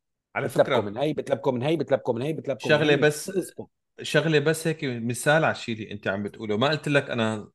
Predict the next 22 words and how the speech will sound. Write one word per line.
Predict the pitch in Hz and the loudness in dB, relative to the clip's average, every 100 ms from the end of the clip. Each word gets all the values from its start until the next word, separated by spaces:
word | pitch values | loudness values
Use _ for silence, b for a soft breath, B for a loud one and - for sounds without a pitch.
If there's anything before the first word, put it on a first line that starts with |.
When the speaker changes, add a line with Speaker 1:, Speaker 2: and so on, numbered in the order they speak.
| 110 | -12
Speaker 1:
شفته | - 139 - 123 113 | -6 -4 0 2 2
هذا | 110 | 2
المسلسل | 107 95 90 95 - 117 - 120 | 0 -2 -8 -12 -4 -4 0 -2
تبع | 117 107 104 87 92 | -2 -4 -4 -4 -4
جيت | 107 117 - | -2 -2 2
جاري | 107 110 110 | 2 4 0
اللي، | 95 87 | -2 -6
اللي | 104 104 | -6 0
هو | 117 | 2
السلسلة | 117 156 135 113 | 2 0 0 0
الوثائقية، | 95 92 - - 101 | -2 -6 -12 -8 -6
وأنت | 110 175 180 | -2 0 0
شفت | - 127 113 | -2 -2 -8
كيف | - 90 _ _ b b b _ _ _ 123 | -10 -16 _ _ b b b _ _ _ 0
المضايقات | 123 123 131 139 139 214 220 | 4 6 8 8 8 4 4
الصغيرة | 180 139 185 202 | 2 4 6 6
والمبادرات | 165 131 123 117 117 123 135 151 - | 6 2 0 0 0 0 0 -2 -4
من | 117 113 113 | -8 -6 -2
ناس | 120 151 175 - | 2 4 2 -2
شرفاء | - 127 117 | -2 0 2
Speaker 2:
خليته | 147 196 254 | 4 6 6
يغلط. | 285 330 294 - - | 6 6 4 4 -8